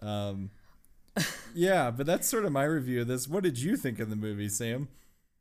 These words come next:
Speaker 1: Well, Luke, prior to the movie, I was cleaning a toilet, and I did find myself midway through the movie kinda wishing I was cleaning the toilet again.
Speaker 2: <laughs>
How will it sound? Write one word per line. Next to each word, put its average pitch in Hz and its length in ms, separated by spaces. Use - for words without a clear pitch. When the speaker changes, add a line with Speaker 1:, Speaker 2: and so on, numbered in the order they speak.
Speaker 1:
Well, 240 320
Luke, 226 300
prior 254 340
to 190 60
the 170 100
movie, 170 320
I 143 120
was 156 280
cleaning 170 480
a 127 60
toilet, 143 540
and 147 100
I 131 80
did 170 260
find 143 280
myself 131 520
midway 143 380
through 131 220
the 123 100
movie 123 320
kinda 147 340
wishing 135 380
I 120 80
was 123 160
cleaning 127 460
the 127 80
toilet 120 420
again. - 400
Speaker 2:
<laughs> 240 500